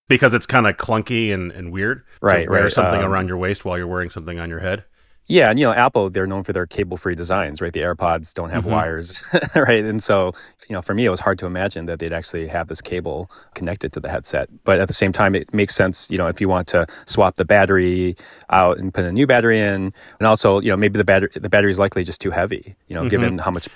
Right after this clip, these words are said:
Speaker 2: uh, and that's the other thing, is the processors in the headset are far beyond, far more powerful than anything that we have right now.
Speaker 1: You're wearing a computer on your head, right? We, we, we take for granted that, you, you know, a phone is a computer in your pocket.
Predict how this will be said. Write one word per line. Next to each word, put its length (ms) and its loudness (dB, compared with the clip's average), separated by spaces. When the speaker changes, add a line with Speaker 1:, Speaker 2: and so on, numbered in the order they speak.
Speaker 2:
uh, 60 0
and 120 2
that's 160 4
the 80 4
other 140 4
thing, 280 -6
is 140 -4
the 80 -4
processors 580 0
in 120 -6
the 140 -2
headset 360 -2
are 300 -2
far 400 2
beyond, 500 -6
far 140 4
more 140 0
powerful 340 0
than 160 -10
anything 340 -10
that 100 -10
we 100 -10
have 300 -8
right 160 -8
now. 200 -6
Speaker 1:
You're 160 4
wearing 340 8
a 60 4
computer 580 4
on 140 -2
your 160 -2
head, 260 -4
right? 140 0
We, 160 0
we, 180 2
we 220 2
take 340 2
for 180 2
granted 360 4
that, 180 -2
you, 220 -6
you 180 -6
know, 240 -4
a 140 -6
phone 360 0
is 120 -6
a 40 -12
computer 400 -6
in 80 -6
your 120 -8
pocket. 240 0